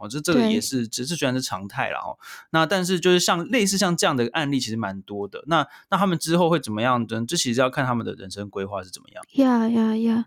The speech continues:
Speaker 2: 好，那我们就进入到外交的提问，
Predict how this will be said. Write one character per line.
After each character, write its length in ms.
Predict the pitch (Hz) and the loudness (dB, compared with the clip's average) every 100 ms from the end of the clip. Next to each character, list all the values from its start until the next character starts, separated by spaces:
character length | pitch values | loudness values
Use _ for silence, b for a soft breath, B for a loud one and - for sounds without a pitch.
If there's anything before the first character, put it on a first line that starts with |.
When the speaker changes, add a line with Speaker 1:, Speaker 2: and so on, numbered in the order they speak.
| B B B B B B | B B B B B B
Speaker 2:
好， 320 | 262 285 - | -2 -2 -2
那 440 | 330 320 294 285 262 | 0 2 4 4 6
我 100 | 247 | 6
们 100 | 277 | 6
就 100 | 339 | 4
进 140 | 339 | 4
入 100 | 320 | 2
到 160 | 311 294 | 4 4
外 180 | 302 | 4
交 200 | 240 240 | 4 4
的 80 | 233 | 4
提 240 | 208 - 202 | 4 4 6
问， 240 | 208 175 | 6 4